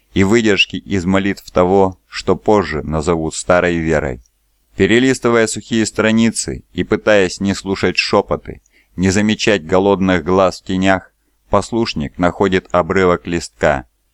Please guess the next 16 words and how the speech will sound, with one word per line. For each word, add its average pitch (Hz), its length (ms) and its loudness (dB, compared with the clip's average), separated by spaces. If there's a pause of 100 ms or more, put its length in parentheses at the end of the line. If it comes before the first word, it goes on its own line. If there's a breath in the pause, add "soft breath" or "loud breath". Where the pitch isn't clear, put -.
(280)
используемый 78 800 -2
в - 100 -20
качестве 90 520 -2
закладки. 80 720 -2 (480)
Маленький 90 640 -2
в 67 80 -12
два 92 260 2
абзаца 85 640 -2 (120)
отрывок 87 540 0
речи. 80 460 -4 (360)
Самый 113 420 0
конец, 98 560 -2 (200)
любовно 101 580 2
записанный 85 800 -6
безымянным 87 800 0
автором. 71 600 -4